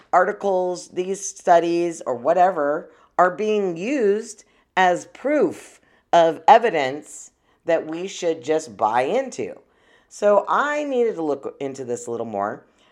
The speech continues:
Uh, there's a link about peer review. I don't, I have not been through this process myself, but I know people who have. I know that there's some,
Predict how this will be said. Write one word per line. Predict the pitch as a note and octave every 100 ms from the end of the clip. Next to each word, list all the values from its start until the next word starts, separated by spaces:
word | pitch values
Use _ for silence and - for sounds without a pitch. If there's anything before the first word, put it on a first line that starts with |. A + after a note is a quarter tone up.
| _
Uh, | - C3+ A#2+
there's | D3+ D#3
a | D3
link | C3 C3+ F3 G3+ - _ _
about | - C#3+ C#3 -
peer | - C3+
review. | D3+ F3 C3+ B2+ D3
I | - A2+ A#2 A2 _ -
don't, | A#2+ A#2 - B2
I | B2+
have | C3 C#3
not | C#3 C3+ - _ _ _ A2
been | A#2 B2+
through | C3 D3
this | D#3
process | D#3 D#3+ D3 E3+ D#3+ F3
myself, | F3+ G#3+ C3+ C3 F#3+ _
but | C3
I | A#2+
know | A#2+ A#2+
people | B2+ D3 F#3 G3+
who |
have. | G3 A2 G#2 C3 - _ _ - _
I | B2
know | A#2+ B2 A#2+ A#2+ A#2+
that | A#2 B2
there's | C3 B2+ B2
some, | - B2+ A#2+ A#2+ B2